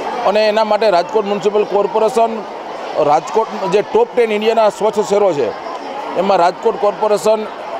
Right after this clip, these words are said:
એમાં ભાગ લઈ રહ્યું છે. ત્યારે અલગ અલગ જે કાંઈ એના માટે જે કાંઈના norms, એ norms પ્રમાણે રાજકોટ municipal corporation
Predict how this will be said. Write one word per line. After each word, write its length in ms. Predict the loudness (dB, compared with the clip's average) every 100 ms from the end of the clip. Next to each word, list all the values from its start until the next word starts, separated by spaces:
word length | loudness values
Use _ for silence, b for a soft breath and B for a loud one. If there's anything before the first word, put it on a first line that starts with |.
| -4
એમાં 220 | 0 2
ભાગ 220 | 4 2
લઈ 180 | 4 2
રહ્યું 200 | 2 -4
છે. 120 | -6 -10 -12 -12 -12 -10 -4
ત્યારે 300 | 2 4 4 2 2 0 -4 -8 -6 -6 -6 -6 -4 -4 -2 -2 -2 2
અલગ 240 | 2 4
અલગ 200 | 4 2 0 -8 -10 -8 -8 -8 -8 -4 2
જે 160 | 2
કાંઈ 220 | 4 2
એના 320 | 2 0 0 0
માટે 280 | 0 2 2 4 2 -4 -8 -8 0
જે 120 | 0
કાંઈના 260 | 2 2 2
norms, 300 | 2 2 -2 -8 -10 -10 -8 -8 -4 0
એ 80 | 2
norms 260 | 4 2
પ્રમાણે 380 | 0 0 4 4
રાજકોટ 460 | 2 2 0 0 -2
municipal 380 | -2 0 0
corporation 640 | 2 0 2 0 2 2